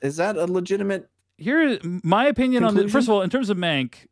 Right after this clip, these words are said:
Speaker 2: that's a black and white movie about the making of Citizen Kane, which I think would have been nominated regardless. So, like, I don't think,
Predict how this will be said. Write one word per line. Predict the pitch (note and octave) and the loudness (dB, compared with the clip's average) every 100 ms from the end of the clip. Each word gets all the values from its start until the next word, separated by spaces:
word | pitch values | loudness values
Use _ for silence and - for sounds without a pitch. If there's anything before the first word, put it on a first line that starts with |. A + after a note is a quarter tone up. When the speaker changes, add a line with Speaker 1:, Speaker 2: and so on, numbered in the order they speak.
| - | -6
Speaker 2:
that's | B2 E3 - | 0 0 0
a | F#3 E3 D3+ C#3 | 0 2 2 -2
black | A2+ C#3 D#3+ F3 | -2 0 0 0
and | D#3+ | 0
white | D3+ C3+ | 0 0
movie | C#3 C3 B2+ | -2 0 -2
about | A2 A#2+ | 0 -2
the | A#2+ | 0
making | A#2 A2 A#2 | 0 0 -2
of | G#2 | -2
Citizen | B2 G#2 A#2 | -4 -4 -4
Kane, | G#2 G#2 F#2+ F#2 F#2 | -4 -4 -4 -6 -6
which | A2 A2+ | -4 -2
I | |
think | G#2 A#2+ | -2 -2
would | A2+ | 0
have | G2+ | 0
been | G#2 G2 | 0 0
nominated | F#2+ F#2+ F#2 E2+ | 0 -2 -4 -4
regardless. | F2+ F2+ F2+ E2+ F2 | -6 -4 -4 -6 -10
So, | - G2+ | -6 -4
like, | F#2+ G#2 | -2 0
I | |
don't | A2+ G#2+ | 0 0
think, | A2+ | -2